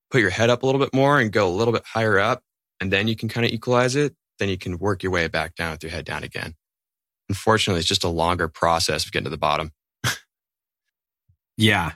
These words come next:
Speaker 2: Yeah. And it takes a little bit more energy, but that's, like, those topics are super important too, because I feel like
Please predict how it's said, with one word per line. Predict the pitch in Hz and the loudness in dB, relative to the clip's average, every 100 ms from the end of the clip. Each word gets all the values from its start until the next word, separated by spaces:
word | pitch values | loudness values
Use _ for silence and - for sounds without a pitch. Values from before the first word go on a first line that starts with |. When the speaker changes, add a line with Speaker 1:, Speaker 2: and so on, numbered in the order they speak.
| _ _ - | _ _ -2
Speaker 2:
Yeah. | 107 98 | 2 2
And | 90 | 0
it | 78 | -2
takes | - 92 - | 0 2 2
a | |
little | 101 92 | 2 2
bit | 85 | 2
more | 85 80 | 2 4
energy, | 85 90 80 80 | 4 4 2 2
but | 78 78 71 - _ _ _ - | 2 0 -2 -4 _ _ _ -2
that's, | 107 - - | 0 0 -4
like, | 95 110 90 - _ _ | 0 2 0 -4 _ _
those | - 120 | -2 -2
topics | - 104 104 113 - | 2 0 2 -2 -2
are | 87 | -4
super | - 95 92 | 0 0 0
important | 80 - 87 82 87 | -4 -2 -2 0 -4
too, | - 87 90 | -2 0 0
because | 80 87 85 76 - _ _ _ _ _ _ _ _ - | 0 0 0 -2 -8 _ _ _ _ _ _ _ _ -6
I | 110 | -2
feel | - 123 | 2 2
like | 110 80 | 2 -4